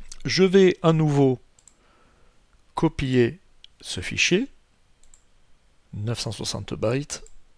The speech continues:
Ok, je le remplace. Et je retente une lecture. Donc, on va voir très rapidement les valeurs par défaut à neuf cent quatre-vingt-dix-neuf,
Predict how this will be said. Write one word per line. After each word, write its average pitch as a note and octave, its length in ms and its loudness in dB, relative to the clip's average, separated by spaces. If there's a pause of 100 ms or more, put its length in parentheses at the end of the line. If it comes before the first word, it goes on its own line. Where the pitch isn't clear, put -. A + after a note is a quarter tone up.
(1600)
Ok, F2+ 260 -12
je G2 140 -10
le F#2 80 -14
remplace. G2 540 -6 (1400)
Et D#3+ 280 2
je A2+ 160 -4
retente D3+ 380 4
une D3 140 -4
lecture. A#2 420 -2
Donc, A#2 280 -4 (600)
on C#3+ 60 0
va D3 140 6
voir D3+ 200 2
très - 240 0
rapidement D3 560 2
les C3+ 120 2
valeurs C3 260 4
par B2+ 180 0
défaut C3 520 6
à A#2 220 2
neuf A#2+ 300 -2
cent B2 200 -4
quatre-vingt-dix-neuf, G#2+ 800 2